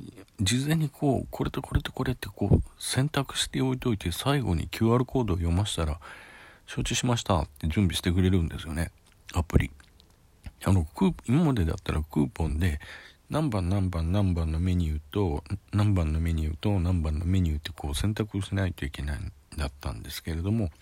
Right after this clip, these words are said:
えーと、事前にまあ電車の中で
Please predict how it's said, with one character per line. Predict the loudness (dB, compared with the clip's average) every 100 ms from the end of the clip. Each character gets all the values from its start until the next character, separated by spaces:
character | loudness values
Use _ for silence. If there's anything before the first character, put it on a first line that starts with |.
| -20 -20 -20 -20 -20 -4
え | 0 2 2 -2 -4
ー |
と、 | -4 -4 -4 -6 -8 -20 -20 -20 -20 -20 _ _ 0
事 | 2 2
前 | 2
に | 2 2
ま | 2 0
あ | 0
電 | 0
車 | 2 0
の | 0
中 | 0 -2
で | -2